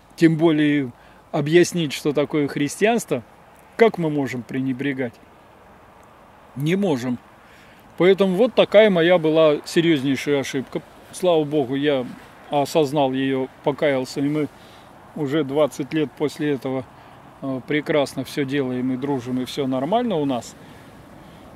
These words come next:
Но вы должны на-, над этим задумываться.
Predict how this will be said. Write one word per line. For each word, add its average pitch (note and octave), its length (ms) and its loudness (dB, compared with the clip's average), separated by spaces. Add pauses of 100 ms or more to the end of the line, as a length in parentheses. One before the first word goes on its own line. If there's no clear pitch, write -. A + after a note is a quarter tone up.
Но F3 340 6 (1200)
вы F3 220 2
должны A3 360 6
на-, F#3 360 4
над D#3+ 240 0
этим F3 240 -2
задумываться. C3+ 720 -2